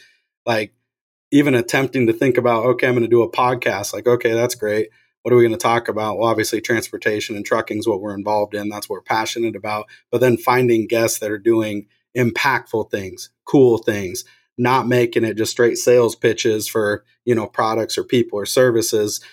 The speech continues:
But how else do these companies know about these products, people, or services unless we're talking about it, getting it out there? And then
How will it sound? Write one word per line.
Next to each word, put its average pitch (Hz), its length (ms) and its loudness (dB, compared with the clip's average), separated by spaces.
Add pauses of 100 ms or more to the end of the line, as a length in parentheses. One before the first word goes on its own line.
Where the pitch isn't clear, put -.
(200)
But 123 340 -2 (100)
how 131 240 4
else 123 180 2
do 117 140 0
these 113 180 2
companies 110 480 -4
know 139 220 4
about 104 260 -2
these 107 200 -4
products, 107 460 -2
people, 113 320 0
or 104 60 -4
services 107 500 0
unless 107 300 -6
we're 104 80 -4
talking 104 400 -2
about 101 260 -6
it, 92 120 -10
getting 107 240 0
it 104 80 -8
out 104 240 -6
there? 101 260 -2 (300)
And 113 180 0
then 110 240 0